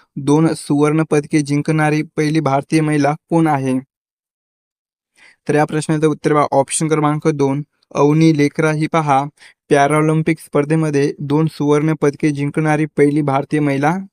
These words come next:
आहे. कोण तर? अवनी लेकरा ही पहिली भारतीय महिला ठरलेली आहे.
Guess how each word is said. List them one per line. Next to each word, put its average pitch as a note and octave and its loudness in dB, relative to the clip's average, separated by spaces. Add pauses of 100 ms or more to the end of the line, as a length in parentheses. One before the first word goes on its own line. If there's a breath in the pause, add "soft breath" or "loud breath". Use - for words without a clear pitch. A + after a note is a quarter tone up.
आहे. C3+ -2 (1000)
कोण D3 4
तर? D#3+ 2 (440)
अवनी D3+ 2
लेकरा D3 -2
ही D#3 -2 (140)
पहिली D3 0
भारतीय C#3 -2
महिला C#3+ -2
ठरलेली C#3+ -2 (240)
आहे. C3+ -4